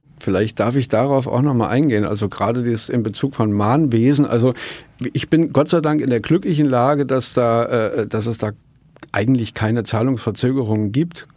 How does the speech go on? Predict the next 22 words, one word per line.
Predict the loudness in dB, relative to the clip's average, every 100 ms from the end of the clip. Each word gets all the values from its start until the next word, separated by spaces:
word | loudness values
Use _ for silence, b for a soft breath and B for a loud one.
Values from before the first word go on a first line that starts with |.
| -16 -6
Gott | -2
sei | -2
Dank, | 0 -2 -2 B B B B B B -2
aber, | 0 2 2 2 2 0
äh, | -2 -2
generell | 0 2 2 2 2 4 2 0
würde | 0 0 0
ich | -4 -2
sagen, | 0 2 2 0
dass | 0 0
man | -2
als | -2 -2
Unternehmer | -2 0 2 2 2 2 0
schon | 0 2 2 0 -2
auch | 0 0 -2 -10 -16 _ -20 _ _ _ -2
eher | 0 2 0 0
abwägt | -4 -4 -2 0 0 -2
oder | -2 0
scheut, | -2 0 2 2 0
auch | -2 -2 -4
zu | -2
mahnen. | 2 2 2 2 -4